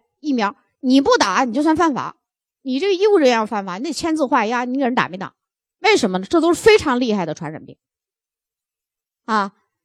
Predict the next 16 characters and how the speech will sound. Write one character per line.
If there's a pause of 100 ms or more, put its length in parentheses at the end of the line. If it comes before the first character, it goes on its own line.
(200)
但
是
我
们
在
座
的
谁
是
潜
伏
的？
据
专
家
说，